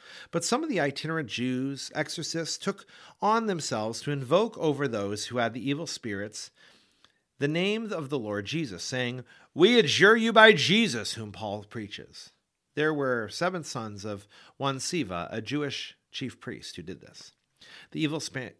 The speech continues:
spirit answered, "Jesus I know, and Paul I know, but who are you?" The man in whom the evil spirit was leaped on them, overpowering them, and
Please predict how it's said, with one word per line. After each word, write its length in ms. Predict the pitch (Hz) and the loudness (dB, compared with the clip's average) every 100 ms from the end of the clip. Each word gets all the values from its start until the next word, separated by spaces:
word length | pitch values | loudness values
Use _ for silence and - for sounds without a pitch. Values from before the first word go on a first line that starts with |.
| - | -16
spirit 380 | - 139 123 110 | -8 -2 -2 -2
answered, 380 | 98 - 95 | -4 -8 -10
"Jesus 380 | 92 165 196 170 | -2 -2 0 -4
I 100 | 98 | -6
know, 260 | 95 113 151 | -6 -4 -2
and 120 | 170 | -4
Paul 220 | - 90 | -4 -4
I 100 | 101 | -4
know, 180 | 113 147 | -2 0
but 160 | 180 147 | 2 2
who 140 | 180 | 4
are 80 | 226 | 4
you?" 440 | 233 285 156 - _ _ _ _ _ _ - - - | 2 0 -2 -6 _ _ _ _ _ _ -20 -20 -8
The 80 | 143 | -6
man 300 | 156 208 240 | -2 -2 -2
in 80 | 165 | -4
whom 200 | 123 127 | -6 -6
the 140 | 117 | -6
evil 200 | 113 117 | -8 -8
spirit 440 | 117 - 117 107 104 | -10 -8 -4 -4 -4
was 220 | 101 92 | -6 -6
leaped 280 | 120 147 - _ _ _ _ | -6 -6 -10 _ _ _ _
on 260 | 87 85 87 | -10 -8 -6
them, 260 | 101 160 196 _ 190 | -8 -8 -12 _ 2
overpowering 680 | 208 208 - 175 123 104 | 2 2 -4 -4 -4 -6
them, 200 | 101 143 | -4 -2
and 160 | 165 | -2